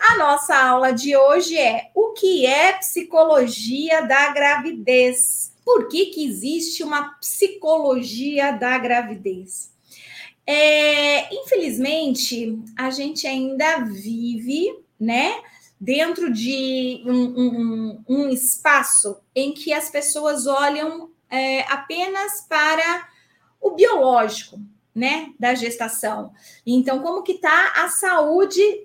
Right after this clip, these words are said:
física da gestante? Então, quando a gente pensa, né, em, em psicolo-, em, em gravidez,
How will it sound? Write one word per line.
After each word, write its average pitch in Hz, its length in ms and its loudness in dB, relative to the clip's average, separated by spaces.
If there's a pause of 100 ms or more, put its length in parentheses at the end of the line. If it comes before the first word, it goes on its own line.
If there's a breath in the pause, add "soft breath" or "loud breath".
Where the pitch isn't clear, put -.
física 240 1000 4 (480)
da 247 340 0
gestante? 220 880 -4 (400 soft breath)
Então, 311 180 -2
quando 403 140 0
a 427 60 2
gente 370 300 -4
pensa, 302 680 -4 (160)
né, 320 400 -2
em, 247 560 0
em 269 220 2
psicolo-, 285 560 0
em, 214 640 -2 (500)
em 240 120 0
gravidez, 285 840 2